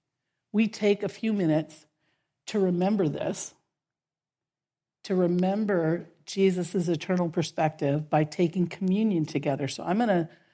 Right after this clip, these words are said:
send the servers to go out and get communion. And while they do that, I wanna challenge the rest of y'all that are in this room.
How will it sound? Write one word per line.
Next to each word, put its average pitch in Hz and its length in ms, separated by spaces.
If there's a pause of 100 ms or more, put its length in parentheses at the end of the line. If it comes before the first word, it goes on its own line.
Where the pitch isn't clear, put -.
(300)
send 220 360
the 220 60
servers 180 540
to - 120
go 170 200
out 160 300
and 156 200
get 160 220
communion. 160 680 (920)
And 180 180
while 202 260
they 254 160
do 226 280
that, 175 400 (500)
I 175 80
wanna 220 260
challenge 226 560
the 180 100
rest 180 300
of 185 80
y'all 165 260
that 165 140
are 165 80
in 160 200
this 160 220
room. 151 400